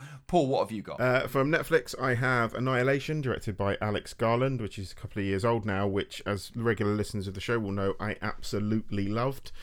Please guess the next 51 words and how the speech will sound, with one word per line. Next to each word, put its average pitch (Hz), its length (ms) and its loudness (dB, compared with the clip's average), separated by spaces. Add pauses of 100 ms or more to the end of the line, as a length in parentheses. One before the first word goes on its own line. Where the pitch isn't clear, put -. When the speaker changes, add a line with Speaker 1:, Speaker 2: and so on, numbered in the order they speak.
(240)
Speaker 2:
Um, 101 360 2
it's - 400 -4
a, - 100 0 (160)
it's 107 120 -8
based 120 300 -2
on 104 220 0
a 98 80 -6
series 101 440 -2
of - 200 -10
books 107 240 0
called 92 160 -10
the 92 60 -12
Southern 95 380 -2
Reach 110 280 -4
trilogy, 107 360 -4
which 90 160 -8
if 92 80 -6
you 101 40 -2
haven't 92 200 -4
read, 98 340 0
also 95 360 -2
there's 92 160 0
another 95 280 -2
recommendation 95 720 -4
for 98 160 -2
you. 104 100 -2 (460)
Um, 101 220 -2
definitely 101 340 -4
check - 220 -8
out 92 160 -2
the 95 80 -6
books. - 320 -4
They 92 200 -2
are 90 160 -4
bonkers. 113 640 -2
Um, 101 240 2
yeah, 123 160 6
this 131 220 2
is 110 220 -2
a 113 80 0
really, 120 320 2
really 104 220 0
beautifully 101 500 -4
made 98 360 0
and, 95 240 -4
uh, 98 120 -2 (100)
uh, 107 80 0
for 107 160 -6
me, 104 220 2
utterly 95 420 -2
compelling, 92 640 -2